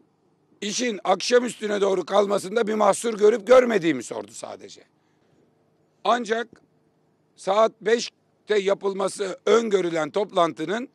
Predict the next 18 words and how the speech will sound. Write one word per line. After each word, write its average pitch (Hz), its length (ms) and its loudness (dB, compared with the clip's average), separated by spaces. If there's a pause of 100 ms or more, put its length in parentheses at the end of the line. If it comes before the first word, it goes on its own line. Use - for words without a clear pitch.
(380)
bir 247 200 -4
türlü 175 480 -4 (160)
resmi 208 480 -2
çağrıya 165 520 0
dönüşmediğini, 175 920 -4 (480)
sonradan 214 580 2
da 240 120 -2
vazgeçildiğini 175 720 0
öğrendik. 104 460 -12 (840)
Gün 254 300 0
boyunca 190 380 4
ne 190 140 0
oldu 214 560 6 (220)
da 160 340 2
Numan 185 440 -2
Bey 143 240 -2 (260)
danışma 175 420 -2
kurulunu 151 640 -6